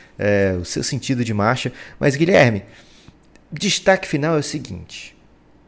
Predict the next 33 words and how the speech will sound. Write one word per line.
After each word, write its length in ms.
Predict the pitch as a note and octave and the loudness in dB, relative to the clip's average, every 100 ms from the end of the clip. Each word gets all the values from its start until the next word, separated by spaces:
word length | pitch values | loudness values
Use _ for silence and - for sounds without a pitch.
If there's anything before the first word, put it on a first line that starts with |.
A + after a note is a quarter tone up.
| _ _ _ - - - | _ _ _ -20 -20 -16
cafébelgrado 1080 | - B2+ - - B2 D#3+ D#3+ A#2 F2+ F#2+ F#2+ | -2 0 0 -4 -2 0 0 -2 -2 -4 -6
ponto 260 | - G#2 - | -8 -10 -6
com 120 | G#2+ | -6
ponto 220 | A2+ A2+ | -4 0
B 80 | G#2+ | 2
R. 100 | F#2+ | 2
Parece 340 | - F#3+ G#3+ | 4 4 6
repetitivo, 680 | F#3+ D3+ C3+ - F3 D3+ F#2+ - - | 4 4 2 2 4 4 4 -10 -6
mas 140 | C#3+ | 0
é 60 | E3+ | 2
porque 220 | E3+ F3 | 2 4
a 40 | |
gente 160 | E3 D#3+ | 4 4
produz 340 | E3 C#3+ C#3 | 4 6 4
tanta 300 | - F#3 G#3+ | 4 2 2
coisa, 360 | - - G#2+ F2+ | 0 4 4 4
Guilherme, 360 | F2 F#2 F2 E2+ | 0 -4 -4 -2
tanta 300 | G3+ G3+ - | 0 0 2
coisa 340 | B2 A2+ G2 | 4 4 4
legal 400 | F#2+ F#2+ G#2+ G2 | 2 6 8 8
lá, 220 | G2 G#2+ - - - - _ | 6 2 -2 -16 -20 -20 _
que 200 | - C3 | 0 4
a 60 | B2+ | 4
gente 280 | C3 B2+ | 2 -2
gostaria 420 | B2+ B2+ C3 A#2 B2 | 0 0 2 2 2
que 360 | C3 B2 A2+ - | 0 -2 -2 -4
todo 220 | D3+ C#3 | -2 0
mundo 200 | C3 C3 | 0 0
tivesse 420 | B2+ A#2 A2 G#2+ A#2 | -2 0 2 2 -2
a 60 | |
chance 520 | - G#2+ G#2 - A2+ G#2+ - - - | -2 -2 -4 -4 -6 -8 -18 -20 -20
de 440 | F#2 G2 G#2 G2+ G2 | -8 -2 0 0 0
conhecer 720 | C#3+ C3 - - G2 G#2+ G#2+ | 0 0 0 -2 0 0 -4